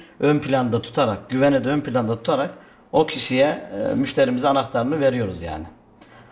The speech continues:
Onun için de bizim öncelikle güven bizim için esas. Yani bizimle çalışanlar güvenecek yani. Güven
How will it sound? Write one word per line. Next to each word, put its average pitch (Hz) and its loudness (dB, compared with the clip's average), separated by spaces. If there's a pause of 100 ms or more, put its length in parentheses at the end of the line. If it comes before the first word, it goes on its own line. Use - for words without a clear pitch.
(140)
Onun 160 4
için 147 -2
de 156 2
bizim 143 0 (320)
öncelikle 139 0 (340)
güven 131 2
bizim 131 -2
için 165 -4 (220)
esas. - -2 (840)
Yani 95 2
bizimle 131 2
çalışanlar 131 0 (160)
güvenecek 117 0
yani. 92 -4
Güven 117 0